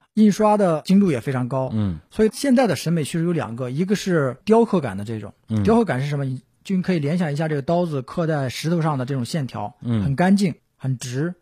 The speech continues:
Speaker 1: 没有太多的这种零零碎碎像书写这种细节。
Speaker 2: 哦，感觉又回到那个以前刻字儿时期了。
Speaker 1: 哎，对，因为它这样的字显示到屏幕上面非常的锐利。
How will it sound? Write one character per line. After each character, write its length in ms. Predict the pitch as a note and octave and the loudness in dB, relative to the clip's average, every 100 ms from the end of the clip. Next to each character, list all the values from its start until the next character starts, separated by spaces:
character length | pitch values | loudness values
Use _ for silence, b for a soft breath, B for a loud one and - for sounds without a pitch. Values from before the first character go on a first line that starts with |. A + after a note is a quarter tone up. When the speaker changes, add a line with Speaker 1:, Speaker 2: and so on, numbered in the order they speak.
| _ | _
Speaker 1:
没 120 | - F#3+ | 0 2
有 140 | F3 | 0
太 300 | - - F3 | -2 -2 -2
多 280 | C#3+ F#3+ G3 | 2 2 2
的 60 | |
这 100 | D3+ | 0
种 160 | D3 B2 | -2 -2
零 140 | B2+ | 0
零 100 | E3+ | 0
碎 140 | F3 F3 | 0 -4
碎 120 | E3 | -4
像 140 | D#3 | -4
书 220 | C#3+ G3 G#3 | -4 -4 -4
写 180 | C3+ G#2+ | -6 -6
这 120 | D3+ | -4
种 120 | A#2 | -4
细 200 | A2+ F3+ | -6 -8
节。 220 | C3+ A2+ _ _ B2+ | -10 -12 _ _ -10
Speaker 2:
哦， 360 | G#2 G2+ F2 - | -8 -8 -10 -12
感 180 | G#2+ G2 | -10 -6
觉 160 | B2 | -4
又 160 | C#3+ D3 | -4 -6
回 220 | - A2+ | -6 -6
到 200 | C3 C#3 | -2 -2
那 220 | B2 B2 | -2 -4
个 180 | G#2+ G#2+ G2+ | -4 -4 -6
以 100 | F#2 | -10
前 420 | - F#2 G2+ A#2+ _ | -8 -4 -4 -6 _
刻 300 | - - F#3+ | -16 2 2
字 80 | A#2 | 4
儿 160 | G#2 F2 | 2 2
时 140 | - | -2
期 60 | G2+ | 0
了。 60 | |
Speaker 1:
哎， 180 | G2 F2+ | 2 0
对， 280 | E2+ F3+ D3 | 2 2 4
因 100 | A#3 | 4
为 140 | C4+ | 4
它 220 | - - B3+ | 2 -2 2
这 120 | C4 | 4
样 140 | A#3 | 4
的 80 | F3 | 2
字 240 | E3+ G3 | 0 -2
显 260 | D#3+ - C#3+ | -2 -2 -4
示 120 | D3 | 0
到 100 | G#3+ | 0
屏 220 | - - | 0 2
幕 160 | G3+ A3 | 4 4
上 120 | F3 | 2
面 220 | D#3 C3 | -2 -4
非 260 | A#2+ - A#3 | -8 -2 -2
常 160 | - E3+ | 0 -2
的 100 | F3 | 0
锐 260 | B3+ G3 | 0 0
利。 180 | B2 | -4